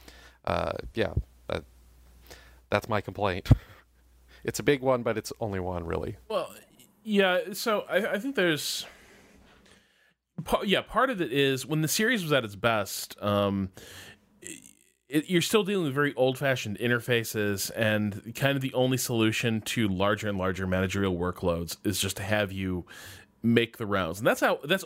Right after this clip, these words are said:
Speaker 2: often how Heroes of Might and Magic does end up feeling,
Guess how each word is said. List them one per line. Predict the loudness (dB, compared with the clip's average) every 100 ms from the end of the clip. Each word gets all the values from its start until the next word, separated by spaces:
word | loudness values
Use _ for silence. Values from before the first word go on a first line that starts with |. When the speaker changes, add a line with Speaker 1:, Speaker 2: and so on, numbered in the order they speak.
| 0
Speaker 2:
often | 0 2 -2 -2
how | -2 -4
Heroes | 0 2 2
of | 0
Might | 0
and | 0
Magic | 2 0 -2 0
does | 0 0
end | 0 -2
up | -2 0
feeling, | 0 2 2 0 -2 -6